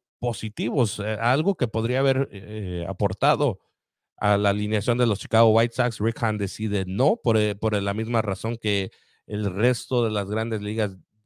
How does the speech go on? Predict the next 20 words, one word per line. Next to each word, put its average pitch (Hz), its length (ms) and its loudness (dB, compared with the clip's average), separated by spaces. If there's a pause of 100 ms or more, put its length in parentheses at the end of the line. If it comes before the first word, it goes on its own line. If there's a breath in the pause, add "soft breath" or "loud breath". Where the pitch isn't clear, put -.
(260)
ah, 87 340 -4
decidieron 101 760 -2 (240)
decirle 104 500 -6
que 90 140 -6
no 113 340 2 (340)
a - 60 -14
Michael 104 340 -2
Conforto, 117 680 0
el 92 160 -8
riesgo 101 480 0
que - 100 -18
corrían 95 480 -2
por 87 240 -4
las 85 160 -4
lesiones, 92 640 -6 (400)
ah, 82 340 0
en 85 460 -4
las 85 160 -4
cuales 85 320 -4
estaban, 87 520 -2